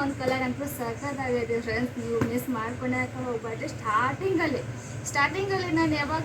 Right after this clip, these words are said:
ನಾನು YouTube-ಅಲ್ಲಿ ನಾನು ಸೇಲ್ ಮಾಡಕತ್ತಿದ್ನಲ್ಲ, ಫಸ್ಟ್ ಸೇಲ್ ಮಾಡಿದ್ದೆ ಈ ಕ್ವಾಲಿಟಿ ಬಟ್ಟೆಗಳನ್ನ ಮೈಸೂರು ಕ್ರೇಪಲ್ಲಿ ನಾನು. So, ಅದರಲ್ಲಿ ಡಿಮ್ಯಾಂಡ್ ಇದ್ದಿದ್ದಂದ್ರೆ ಯೆಲ್ಲೋ ಕಲರ್, ಯೆಲ್ಲೋ ಕಲರ್ ಎಷ್ಟು, ಎಷ್ಟು ಜನ ಮಿಸ್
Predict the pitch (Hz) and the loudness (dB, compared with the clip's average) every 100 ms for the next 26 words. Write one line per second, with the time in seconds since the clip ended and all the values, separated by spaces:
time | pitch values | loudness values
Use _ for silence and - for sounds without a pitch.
0 | 311 311 285 277 302 302 294 320 320 285 | 2 2 2 0 0 0 0 0 0 0
1 | 285 - - 294 311 320 294 277 269 240 | 0 0 -2 2 4 4 4 2 0 -4
2 | 254 247 240 233 247 269 - 320 - 285 | -2 -2 0 0 -2 -2 -2 -2 0 0
3 | 269 269 262 254 - 294 269 - 240 233 | 0 0 0 -2 -2 -2 -2 -2 0 0
4 | 247 226 226 226 226 233 220 214 202 208 | 0 -4 -4 -4 -4 -2 -4 -6 -6 -8
5 | - - - - 233 220 254 240 - 220 | -8 -8 -8 -6 -6 -6 -4 -4 -4 -4
6 | 240 - 220 214 196 - 180 - - - | -4 -4 -4 -4 -6 -6 -4 -6 -6 -6
7 | - - 339 320 277 277 349 349 370 320 | -4 -4 2 4 4 4 2 2 0 0
8 | 240 277 285 339 381 349 311 311 311 285 | 2 4 4 4 4 2 2 2 4 4
9 | 302 330 294 240 240 247 285 370 294 277 | 2 4 4 4 2 2 2 2 4 4
10 | 240 - - - - 208 247 302 - 311 | 4 0 -4 -6 -4 -2 2 2 2 2
11 | 320 220 - - - - 381 359 285 277 | 2 4 4 4 2 -4 -2 0 2 0
12 | - 359 320 302 285 302 | 0 0 2 2 2 2